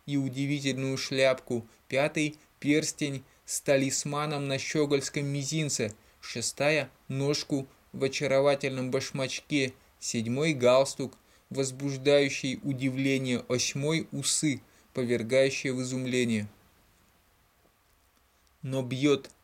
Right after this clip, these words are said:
три часа, и выставка оканчивается. Толпа редеет. В три часа новая перемена. На Невском проспекте вдруг настаёт весна. Он покрывается вес-,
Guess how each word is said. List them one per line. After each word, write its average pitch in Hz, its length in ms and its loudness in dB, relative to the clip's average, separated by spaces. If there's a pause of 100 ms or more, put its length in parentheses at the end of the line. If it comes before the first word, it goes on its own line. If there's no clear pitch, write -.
(120)
три 139 200 0
часа, 147 420 4
и 135 100 6
выставка 131 580 0
оканчивается. 127 800 0 (380)
Толпа 127 580 0 (140)
редеет. 120 680 0 (260)
В - 80 -20
три 131 240 -2
часа 143 320 -2
новая 139 340 4
перемена. 123 600 -2 (640)
На 127 100 0
Невском 127 500 -2
проспекте 135 640 0
вдруг 120 400 -2
настаёт 117 540 -2
весна. 117 560 -2 (260)
Он 131 200 -4
покрывается 135 680 2
вес-, 135 300 0